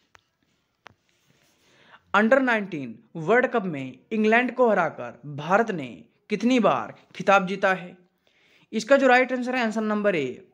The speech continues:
पांचवी बार। देखिए, अंडर नाइनटीन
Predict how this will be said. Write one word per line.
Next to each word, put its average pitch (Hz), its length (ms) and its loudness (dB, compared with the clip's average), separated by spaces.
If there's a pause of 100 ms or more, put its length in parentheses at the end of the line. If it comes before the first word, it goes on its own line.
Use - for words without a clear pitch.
पांचवी 185 340 -2
बार। 180 360 -6 (880)
देखिए, 185 440 -2 (1700)
अंडर 226 260 4
नाइनटीन 190 580 -4